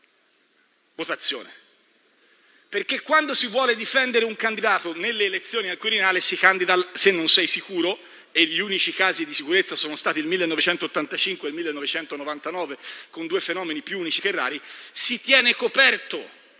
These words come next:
il proprio candidato, come accadde nel duemilasei a Giorgio Napolitano, come accadde nel duemilaquindici a Sergio Mattarella. Chi lo candidò in prima votazione evidentemente aveva il desiderio di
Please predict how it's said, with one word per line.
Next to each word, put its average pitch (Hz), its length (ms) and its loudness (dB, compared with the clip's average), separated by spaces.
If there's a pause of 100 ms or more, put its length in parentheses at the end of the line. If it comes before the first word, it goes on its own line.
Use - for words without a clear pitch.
(440)
il 180 180 -6
proprio 180 260 0
candidato, 165 500 -2
come 220 280 2
accadde 175 440 2
nel 160 120 -6
duemilasei 160 640 -4
a 156 100 -2
Giorgio 156 320 0
Napolitano, 165 460 -4
come 208 240 -8
accadde 143 460 -12 (240)
nel 190 100 -8
duemilaquindici 180 640 -4 (220)
a - 80 -6
Sergio 151 380 -2
Mattarella. 143 460 -8
Chi 302 200 2
lo 226 120 2
candidò 208 460 0 (340)
in 202 200 -8
prima 175 420 -2 (200)
votazione 196 680 -6
evidentemente 196 960 0
aveva 202 320 2
il 170 180 -6
desiderio 156 640 -4 (340)
di 196 400 0